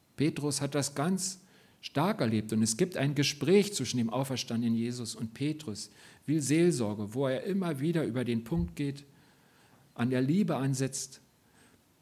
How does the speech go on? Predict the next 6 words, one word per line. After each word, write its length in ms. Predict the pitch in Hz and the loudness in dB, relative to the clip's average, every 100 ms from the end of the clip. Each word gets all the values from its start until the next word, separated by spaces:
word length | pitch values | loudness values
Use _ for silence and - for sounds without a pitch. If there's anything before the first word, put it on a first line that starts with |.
| _ | _
zwischen 360 | - 117 110 - | -4 -2 -2 -2
Petrus 420 | 127 135 131 127 | -2 -2 -4 0
und 140 | 110 | 0
Jesus 540 | 113 135 139 139 - - _ _ _ _ _ _ _ _ _ _ | 2 0 0 -4 -6 -10 _ _ _ _ _ _ _ _ _ _
und 280 | - 131 123 | -4 -2 -2
ihn 380 | - 113 110 - | 0 2 2 -2